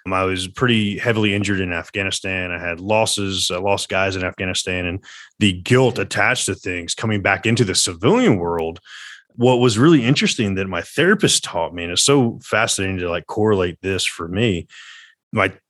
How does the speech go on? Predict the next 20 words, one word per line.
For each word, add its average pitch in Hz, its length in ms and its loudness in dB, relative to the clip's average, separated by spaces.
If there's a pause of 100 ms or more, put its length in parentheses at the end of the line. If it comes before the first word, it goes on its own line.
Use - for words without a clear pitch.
(120)
therapist 170 680 2 (160)
taught 90 340 -4
me 90 120 -8
when 90 180 -10
you 92 80 -6
start 156 280 0
feeling 123 400 2
these 98 160 2
emotions, 92 600 -6
when 95 140 -8
you 95 80 -8
hear 135 280 4
the 107 380 2
car 110 220 0
backfire 85 560 -6
and 92 160 -10
you 92 60 -8
have 110 340 0
that, 104 200 0
like, 95 180 -6